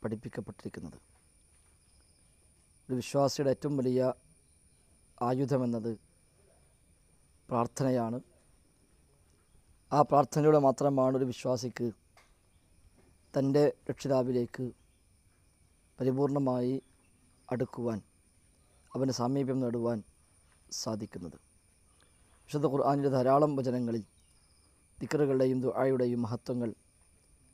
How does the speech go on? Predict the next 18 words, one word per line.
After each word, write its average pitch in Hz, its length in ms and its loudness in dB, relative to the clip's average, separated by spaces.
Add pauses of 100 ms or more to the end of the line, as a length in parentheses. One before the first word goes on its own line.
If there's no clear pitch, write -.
(200)
ഏറെ 139 300 6 (140)
പഠിപ്പിക്കപ്പെട്ടതായി 123 760 -4
നമുക്ക് 113 380 -6 (600)
കാണാൻ 110 320 -6
സാധിക്കും. 98 420 -12 (1300)
സ്വർഗാവകാശികളായ 135 840 2
വിശ്വാസികളുടെ 123 720 -2 (180)
ലക്ഷണം 135 340 -4
പറഞ്ഞിടത്തും 120 540 -4
ഖുർആൻ 113 380 -6
പറഞ്ഞത് 110 340 -6 (1040)
"വദ്ദാക്കിരീനല്ലാഹ 131 800 0
കസീറൻ 123 540 -2
വദ്ദാക്കിറാത്ത്" 113 920 -4 (240)
എന്നാണ്. 92 300 -8 (1080)
അള്ളാഹുവിനെ 135 400 4
ധാരാളമായി 139 640 6
സ്മരിക്കുന്ന 135 600 -4